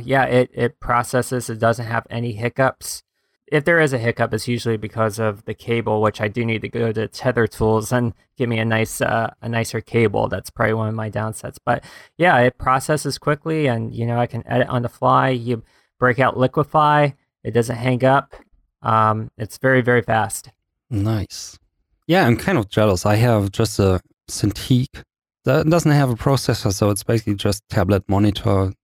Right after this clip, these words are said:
Speaker 2: device in it. And, um, I see why someone w-, wants such a, a, a mobile studio.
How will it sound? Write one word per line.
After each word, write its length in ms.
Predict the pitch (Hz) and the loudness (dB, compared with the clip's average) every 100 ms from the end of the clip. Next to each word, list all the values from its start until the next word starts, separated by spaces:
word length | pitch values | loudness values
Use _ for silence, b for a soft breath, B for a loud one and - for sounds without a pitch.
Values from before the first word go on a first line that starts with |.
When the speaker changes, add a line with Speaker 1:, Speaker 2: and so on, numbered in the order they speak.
| _ | _
Speaker 2:
device 380 | 107 95 95 - | -2 0 -2 -2
in 80 | 104 | -2
it. 160 | 95 | 0
And, 180 | - 87 | -2 -2
um, 280 | 87 - 107 _ b b b - | -2 -4 -8 _ b b b -2
I 60 | |
see 400 | 113 - 117 110 | -2 0 2 4
why 640 | 104 95 98 101 98 95 92 _ | 4 2 2 2 0 -2 -4 _
someone 380 | - 120 117 117 | -4 0 2 0
w-, 200 | 123 131 | 0 0
wants 260 | 156 123 | 0 0
such 340 | - - 98 - | -4 -4 -2 0
a, 160 | 98 - | 0 0
a, 260 | 98 - 87 | -2 0 -2
a 40 | 98 101 | 0 0
mobile 320 | 101 101 85 | 0 0 -2
studio. 560 | - 104 95 90 85 | -4 -2 0 0 -2